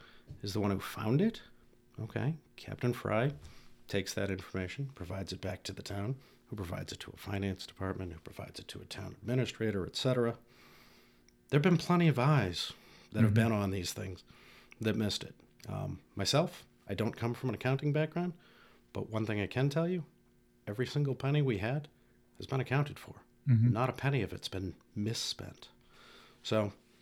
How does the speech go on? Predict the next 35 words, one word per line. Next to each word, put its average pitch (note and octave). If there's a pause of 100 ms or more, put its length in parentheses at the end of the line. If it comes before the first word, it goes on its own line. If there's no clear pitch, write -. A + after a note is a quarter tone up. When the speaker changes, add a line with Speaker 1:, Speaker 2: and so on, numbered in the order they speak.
(140)
Speaker 1:
I, G#2 (1040)
I, A#2
I, A#2+
I C3
do D3
take C#3
umbrage C#3+
at C#3+
that E3+
statement. F#3 (500)
Um, G#2
as, G#2+
as A2+
far C3
as A2
human C#3+
resources D#3+
oversight, F3+ (1000)
I, G#2+ (180)
I, G#2+ (160)
I'd G#2
love A#2
to A#2
know A2
what G2+
that's G#2 (160)
regarding. G#2+ (560)
Um, - (220)
my G2+
door's G2+
open, D3+
my G2
phone's A#2
on. C#3+ (520)
Uh, -